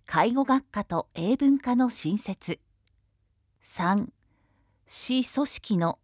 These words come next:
機構改革を推進。産業部を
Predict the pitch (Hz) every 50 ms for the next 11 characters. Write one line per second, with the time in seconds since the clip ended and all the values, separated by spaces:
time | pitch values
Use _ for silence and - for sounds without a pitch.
0 | _ _ - - - - 190 247 311 285 - 294 294 302 277 - 214 196 - -
1 | 160 151 151 - - - 180 208 202 - - - 180 180 160 151 139 135 - _
2 | _ _ _ _ _ _ _ _ _ _ _ _ _ _ _ - - - 170 180
3 | 240 277 277 269 311 311 302 302 247 208 185 180 160 139 -